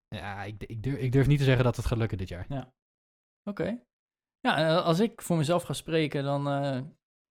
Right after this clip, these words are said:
Speaker 2: ik ben nog wel een beetje zoekende. Dat het, in de, in het voorbespreken hebben we het daar ook nog over gehad. Van ik, ik ben nog wel ergens aan het zoeken van, blijf ik mijn huidige strategie voortzetten? Hè? Dus crowdfunding in combinatie met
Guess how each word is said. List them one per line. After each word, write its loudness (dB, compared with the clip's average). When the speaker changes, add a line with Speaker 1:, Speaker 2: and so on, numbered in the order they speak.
Speaker 2:
ik -4
ben 2
nog 2
wel 4
een 0
beetje 2
zoekende. -2
Dat -10
het, -4
in -8
de, 2
in -2
het -4
voorbespreken 2
hebben 4
we 0
het -10
daar 4
ook -2
nog -4
over 0
gehad. -4
Van -6
ik, -10
ik -10
ben 0
nog -2
wel -2
ergens -2
aan -4
het -8
zoeken -8
van, -6
blijf 2
ik -2
mijn 2
huidige 2
strategie -4
voortzetten? 0
Hè? 0
Dus -4
crowdfunding 0
in -4
combinatie -6
met -8